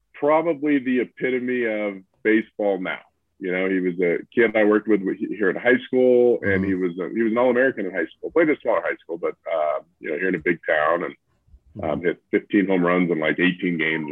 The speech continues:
Speaker 1: I mean, it was just incredible, right? And then goes to college, and it kinda gets squirrely, you know, his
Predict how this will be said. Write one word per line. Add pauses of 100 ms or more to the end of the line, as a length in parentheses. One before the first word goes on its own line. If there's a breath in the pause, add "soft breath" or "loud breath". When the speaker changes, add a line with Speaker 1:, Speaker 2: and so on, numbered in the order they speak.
(120)
Speaker 1:
I
mean,
it
was
just
incredible,
right?
And
then (1300)
goes
to
college,
and
it (260)
kinda (180)
gets (1000 soft breath)
squirrely,
you
know,
his